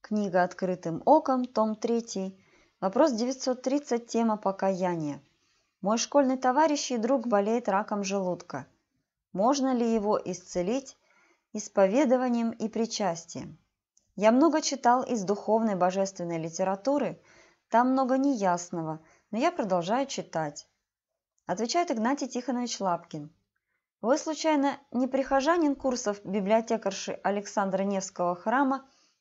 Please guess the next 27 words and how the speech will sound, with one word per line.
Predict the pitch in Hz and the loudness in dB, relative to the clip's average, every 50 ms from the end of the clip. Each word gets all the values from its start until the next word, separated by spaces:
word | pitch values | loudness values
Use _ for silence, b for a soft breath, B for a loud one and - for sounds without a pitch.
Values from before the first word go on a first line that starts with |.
| - | 0
Барнаула? | 196 220 233 233 247 277 277 247 202 175 151 147 151 - _ _ _ _ _ _ _ _ _ _ _ _ _ _ _ _ _ _ _ _ - | 2 4 4 4 4 4 4 4 4 2 0 -4 -6 -10 _ _ _ _ _ _ _ _ _ _ _ _ _ _ _ _ _ _ _ _ -2
Когда | 190 196 208 220 240 | 0 2 4 4 4
начинаешь | 247 233 - - 233 247 240 254 - 247 | 4 2 0 0 0 0 0 0 -2 -2
расспрашивать | 214 233 233 - - 240 240 240 - 226 220 220 - | -4 -4 -4 -2 0 2 2 2 0 -4 -6 -6 -4
этих | - 214 208 208 202 185 | -6 -4 -4 -4 -4 0
больных, | 175 196 208 214 233 262 302 311 - - - _ _ _ _ _ _ _ _ - | 2 4 4 4 4 2 2 0 -2 -6 -20 _ _ _ _ _ _ _ _ -6
то | - 196 | -4 0
почти | 202 233 233 - - 262 233 | 0 0 -2 -2 -4 -2 -4
всегда | - - - 202 175 170 175 214 254 285 - - | -2 -2 -4 -4 -2 2 4 4 4 4 2 2
они | - 208 208 196 190 175 - | 2 2 2 2 0 -2 -4
и | - 175 175 170 | -4 -6 -8 -6
пили, | - - 226 254 277 277 247 240 240 233 233 B B B B B | -4 -2 0 2 2 2 4 2 2 0 -2 B B B B B
и | 180 202 | -6 -6
курили, | 196 - - 208 214 240 285 302 294 254 254 254 262 B B B B B B | -4 -2 0 0 2 4 4 4 4 4 2 0 -2 B B B B B B
и | - 208 | 0 4
болезни | 196 226 247 285 359 339 - 247 269 | 8 8 8 8 6 2 2 0 -2
пришли | 262 269 254 262 - - 254 294 | 0 0 -2 -4 -2 0 0 0
к | 285 - | 0 2
ним | 240 233 247 247 233 226 - _ _ _ _ _ _ _ _ _ _ _ - - | 0 0 0 0 -2 -4 -10 _ _ _ _ _ _ _ _ _ _ _ -6 0
не | 208 233 240 233 | 0 2 2 2
через | - 262 226 233 226 - - | 2 0 2 0 0 -2 0
трубу, | - 262 269 254 240 311 339 294 196 - - - | 0 2 2 2 2 2 4 4 2 2 0 0
а | - 160 175 | 2 2 2
в | 170 | 2
широко | - - 190 180 185 185 185 - 370 359 320 | 0 0 2 4 4 2 2 2 4 4 4
распахнутые | 294 294 294 - - 277 269 269 262 240 240 233 - 254 247 240 | 4 2 0 0 0 0 0 0 -2 -4 -4 -4 -2 -2 -2 -2
двери. | 202 190 185 190 170 147 - 151 - - | -2 -2 -2 0 0 -2 -4 -6 -12 -20